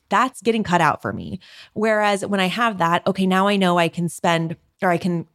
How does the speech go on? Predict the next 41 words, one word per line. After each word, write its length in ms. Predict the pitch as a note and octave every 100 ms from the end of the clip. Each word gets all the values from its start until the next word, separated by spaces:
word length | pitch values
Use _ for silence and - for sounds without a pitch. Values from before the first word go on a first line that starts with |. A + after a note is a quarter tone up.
| -
reallocate 800 | F#3 G3+ - G3+ C4 F#3+ F3 -
those 220 | D#3+ D#3
funds 420 | - A3 F3+ F3+ - - -
into 160 | B3 B3
something 320 | A#3+ C4 C4
else 200 | F3+ F#3
that's 200 | G3 -
going 220 | F3+ F3+
to 60 | E3+
give 220 | E3 D#3+
me 460 | F3 F3+ F3 E3 -
a 60 | D#3
better 260 | D#3 D#3+
R 200 | - D#3
O 120 | D#3
I 240 | A3 B3 B3
or 100 | G#3+
more 220 | F3+ E3+
enjoyment 400 | E3 E3 E3 D#3+
in 60 | D#3
my 100 | D3+
life, 400 | F3+ F#3+ F3+ -
like 300 | D#3+ D#3 _ _ _ _
maybe 400 | F3+ F3+ F3 F3 -
our 300 | D#3+ D#3+ D#3+
dining 380 | E3 E3+ E3+
out 180 | E3 F3
budget 460 | D3 C#3 D#3 D#3 -
or 160 | F3 D#3+
our 180 | E3
vacation 480 | D#3+ E3 - F3 E3
budget 380 | D3+ - F2+ -
or 100 | E3+
whatever. 340 | E3 E3 D#3+ E3+
It's 160 | F#3+
a 20 |
couple 300 | - G#3+ C4+
thousand 340 | C4 G3 F3+ F3
dollars 320 | - E3+ E3+
a 60 | D#3
year 360 | D3+ D#3+ A3+